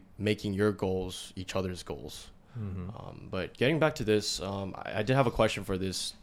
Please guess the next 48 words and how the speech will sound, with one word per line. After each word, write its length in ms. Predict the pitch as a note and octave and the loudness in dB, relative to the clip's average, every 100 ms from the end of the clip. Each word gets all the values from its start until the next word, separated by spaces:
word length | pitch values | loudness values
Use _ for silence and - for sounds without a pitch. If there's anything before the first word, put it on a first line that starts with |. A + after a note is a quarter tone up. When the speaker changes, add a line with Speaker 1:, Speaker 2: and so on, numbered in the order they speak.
| - | -4
Speaker 1:
thing 160 | G#2+ F#2+ | 0 0
that 100 | F2+ | 0
we're 120 | F2 | -2
talking 260 | F2+ E2+ E2 | -4 -6 -6
about. 240 | E2 - - - - | -8 -8 -14 -18 -4
So 140 | - | 2
you 420 | G2+ G2 G#2 G#2 - | 2 4 4 2 2
are 220 | G2+ G2 | 4 4
a 400 | E2+ F#2 F2+ F2 - | 4 0 -2 -4 2
filmmaker, 640 | A#2 B2+ A#2+ B2+ A#2+ A#2 G#2 - | 6 8 6 8 8 8 6 2
artist, 460 | G2 G2 G2 - | 2 2 0 -2
et 80 | E2+ | -4
cetera, 280 | - F#2 F#2 - - - | -2 -2 -4 -8 -20 -8
businessman. 500 | G#2 F#2+ F#2+ - F2+ - - - - - - - - - | -4 -2 -4 -4 -4 -6 -14 -20 -20 -20 -20 -20 -20 -8
Do 120 | A2 | -2
you 160 | D3 F3+ | 0 0
ever 140 | F3 | -2
feel 240 | - C3+ | 4 6
like 320 | C#3 B2+ G#2 - - - - | 8 6 4 -2 -18 -10 -6
that 200 | F#2+ - - - | -4 -6 -16 -8
there's 300 | A2 A2+ - | -2 -2 -4
a 60 | F#2+ | -8
lot 580 | F#2 F2 F2+ F#2 F#2 - | -8 -6 -2 -2 -2 -4
that, 320 | F#2 F2+ F2+ - - - - - - - - | -6 -6 -6 -12 -20 -20 -20 -20 -20 -20 -16
how 200 | - A2 | -6 -4
do 60 | G#2+ | -2
you 60 | |
manage 380 | F#2+ F2+ F2+ - | -2 -2 -4 -8
this? 380 | D2+ - G2+ - | -12 -10 -10 -8
Do 80 | - | -6
you 40 | F#2+ | 0
get 160 | G#2+ | 0
stressed? 420 | - G#2+ F2+ - | 0 0 -2 -4
Because 320 | - A2+ A2 - | -2 0 0 0
some 200 | - A#2+ | 0 2
people 220 | C3+ A2+ | 4 2
will 60 | F#2+ | 2
be 120 | G#2+ | 0
like, 340 | G2 F#2 - | 0 -4 2
people 220 | - C#3+ D3 | 4 6 4
who 140 | A#2 | 0
do 300 | G2+ G#2+ G2 - | 0 0 0 -4
all 260 | G2+ A#2 | 0 2
of 100 | G#2+ F#2+ | 0 -4
these 260 | F#2 - | -8 -10
crazy 340 | - G2+ F#2+ F#2 | -8 -4 -4 -4
plethora, 440 | - F#2 F#2 F#2 | -8 -6 -4 -2
like, 160 | F2+ | -4